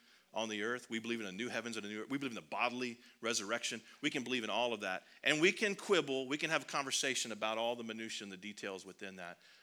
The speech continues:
Um, and, and, and that's great because we can still affirm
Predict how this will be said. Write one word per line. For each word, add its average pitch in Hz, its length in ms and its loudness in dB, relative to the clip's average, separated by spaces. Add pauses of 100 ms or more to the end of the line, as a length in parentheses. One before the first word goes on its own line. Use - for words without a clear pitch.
(120)
Um, 95 320 -8 (120)
and, 123 220 -2 (140)
and, 120 200 -8 (120)
and 139 80 -8
that's 151 160 -2
great 247 320 -6
because 117 240 -4
we 123 80 -8
can 127 80 -4
still 131 220 -2
affirm 127 460 -2